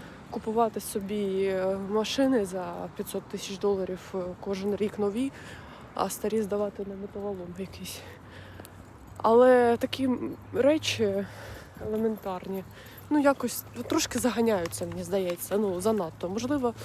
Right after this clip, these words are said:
якесь у них було, все ж, е, я, що б сказав психолог, все з дитинства, так? Фонтанчики, з них можна пити. Все з дитинства.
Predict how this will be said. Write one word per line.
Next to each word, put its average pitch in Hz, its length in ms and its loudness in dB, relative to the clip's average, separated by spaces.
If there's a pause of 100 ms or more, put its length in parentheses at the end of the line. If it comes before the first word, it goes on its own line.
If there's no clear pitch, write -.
(280)
якесь 247 360 4
у 240 40 2
них 233 180 2
було, 240 260 4 (220)
все - 180 2
ж, - 220 -4
е, 220 180 -2
я, 294 260 4 (200)
що 339 140 2
б 330 60 -6
сказав 269 260 2
психолог, 170 440 -2 (340)
все 381 340 2 (100)
з - 20 -8
дитинства, 202 600 -2
так? 294 220 2 (800)
Фонтанчики, 262 580 2
з - 40 -2
них 294 160 4
можна 262 240 8
пити. 180 320 -2 (840)
Все 320 200 4
з 294 40 2
дитинства. 214 520 0